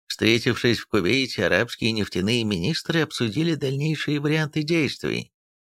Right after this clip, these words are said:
Представитель Ирака решительно высказался за то, чтобы нанести удар по Соединённым Штатам. Он призвал других делегатов национализировать американский бизнес в арабском мире,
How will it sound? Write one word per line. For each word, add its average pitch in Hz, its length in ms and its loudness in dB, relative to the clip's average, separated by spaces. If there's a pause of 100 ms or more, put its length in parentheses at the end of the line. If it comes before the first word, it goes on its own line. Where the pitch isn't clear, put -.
(420)
Представитель 147 640 2
Ирака 143 400 2
решительно 135 640 -2
высказался 120 640 0
за 101 160 4
то, 160 220 -2
чтобы 127 340 -2
нанести 117 500 -2
удар 120 460 0
по 147 180 -2
Соединённым 117 720 0
Штатам. - 520 -2 (920)
Он 190 260 4
призвал 165 600 0
других 131 480 -2
делегатов 139 800 0
национализировать 117 1160 0
американский 151 680 0
бизнес 139 520 -2 (200)
в 117 180 2
арабском 110 520 0
мире, 62 320 -6